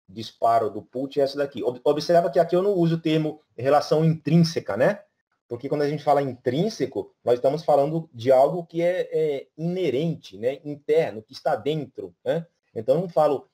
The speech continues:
relação intrínseca de disparo, como eu, co-, co-, é, não uso esse termo intrínseco, como a gente usa quando a gente estudou o J T, tá? Porque a relação de disparo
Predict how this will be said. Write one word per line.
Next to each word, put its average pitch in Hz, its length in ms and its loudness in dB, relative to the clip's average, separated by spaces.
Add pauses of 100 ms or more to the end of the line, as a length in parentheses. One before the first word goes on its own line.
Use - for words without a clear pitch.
(180)
relação 135 520 -2
intrínseca 127 640 -4
de 117 100 -6
disparo, 120 540 0
como 127 240 -2
eu, 117 340 -4
co-, 117 160 -14 (160)
co-, 120 220 -6
é, 98 500 0 (320)
não 131 240 2
uso 131 160 0
esse 120 160 -8
termo 131 320 -2
intrínseco, 143 560 -4
como 135 240 2
a 131 40 4
gente 135 280 -6
usa 131 240 -4
quando 131 180 -8
a 127 40 -4
gente 131 140 -8
estudou 127 240 -8
o 135 60 -4
J 127 300 2
T, 98 320 -12 (120)
tá? 120 240 -6 (760)
Porque 113 200 -6
a 117 40 4
relação 120 380 0
de 123 120 -6
disparo 113 600 0